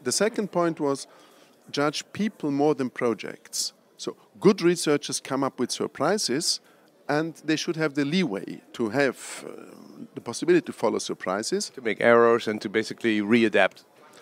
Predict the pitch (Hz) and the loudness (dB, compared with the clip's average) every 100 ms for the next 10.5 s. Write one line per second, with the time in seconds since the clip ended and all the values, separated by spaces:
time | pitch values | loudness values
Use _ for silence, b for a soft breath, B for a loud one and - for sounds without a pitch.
0 | B _ 156 - 160 160 - 98 b b | B _ 2 2 2 0 0 -10 b b
1 | - 123 147 160 143 139 113 - 247 - | -2 0 4 2 2 0 -2 -2 -2 0
2 | 220 175 160 143 123 - 107 - - - | 0 0 0 0 0 -2 -6 -6 -14 -18
3 | b b b b - - 131 131 131 131 | b b b b -4 2 6 6 2 2
4 | 151 160 151 - - 123 127 117 - 147 | 2 2 0 -2 -4 -6 -6 -4 -4 -4
5 | 190 180 190 233 294 B B B B B | -4 0 2 2 0 B B B B B
6 | B - 160 165 - 202 208 190 185 165 | B -2 0 0 0 -2 0 0 0 -2
7 | - 147 - 143 151 165 - - - - | -4 -8 -4 -2 0 -2 -8 -16 -18 -20
8 | 107 156 180 - 147 135 190 208 156 127 | -2 2 2 0 -2 -2 -4 -4 -4 -2
9 | 113 113 110 135 - - b b - 127 | -2 -2 -4 -2 -4 -6 b b -10 0
10 | 135 135 123 110 | 2 2 -2 -10